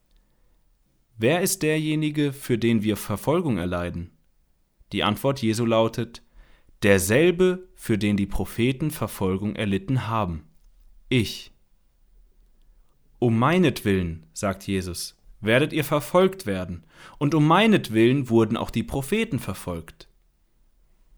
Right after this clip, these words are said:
Doch wenn wir in der Zeit zurückreisen und die Propheten selbst fragen würden, um wessen Willen sie verfolgt werden, würden sie zweifellos antworten: „Jahwe,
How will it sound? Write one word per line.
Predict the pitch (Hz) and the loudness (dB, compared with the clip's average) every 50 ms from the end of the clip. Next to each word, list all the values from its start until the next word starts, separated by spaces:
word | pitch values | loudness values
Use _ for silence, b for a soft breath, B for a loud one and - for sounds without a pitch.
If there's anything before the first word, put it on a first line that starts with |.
| _ _ _ _ _ _ - _ - | _ _ _ _ _ _ -20 _ -2
Doch | 117 110 - - | -2 -2 0 -2
wenn | 117 107 104 101 | -2 -2 -2 -2
wir | 123 185 202 165 113 - - | -2 0 0 2 0 0 -2
in | - 101 98 | -4 -6 -6
der | 98 95 - | -6 -6 -6
Zeit | - - 139 143 170 165 - | -6 -4 -4 -4 -4 -4 -2
zurückreisen | - 180 170 165 165 156 - - 107 101 98 95 90 87 90 95 - | -2 0 0 2 0 0 -2 -2 -2 -2 -2 -2 -4 -6 -8 -10 -10
und | - 104 - | -10 -6 -6
die | 110 101 | -6 -4
Propheten | - 117 107 - - 156 170 165 160 135 | -4 -6 -4 0 2 2 4 4 2 0
selbst | 113 147 190 226 233 - - - | 2 2 2 2 0 -2 -6 -8
fragen | - - 202 214 220 202 156 120 101 | 0 4 6 6 6 6 4 0 0
würden, | 104 104 107 104 117 147 156 160 B B B B B B | 0 0 0 0 0 -2 -4 -6 B B B B B B
um | - 127 117 104 127 | 0 2 2 4 4
wessen | 180 202 - - 220 208 190 135 | 4 2 2 0 0 0 0 0
Willen | 143 147 156 165 165 | 2 2 2 2 0
sie | 143 131 131 | 0 0 -2
verfolgt | 127 - - 113 - - 185 202 233 208 - - - | -2 -4 -6 -8 -4 -2 -2 -2 -2 -4 -6 -8 -4
werden, | 101 95 95 95 117 147 156 156 b b b b b b b - | -4 -2 -2 -2 -4 -6 -6 -10 b b b b b b b 0
würden | 110 113 110 107 98 | 2 2 2 2 0
sie | 104 101 92 | -2 -4 -4
zweifellos | - - - - 117 160 180 - - 175 143 123 120 117 - | -4 -4 -2 0 0 0 0 0 -2 0 0 0 0 -2 -2
antworten: | - 104 104 107 - - 107 107 104 - - 107 104 101 b b b b b b b b b b _ _ | -2 -4 -4 -4 -4 -2 -2 -2 -2 -2 -4 -8 -8 -8 b b b b b b b b b b _ _
„Jahwe, | - 131 160 190 196 156 113 101 87 85 | 0 4 6 6 6 6 4 0 -4 -6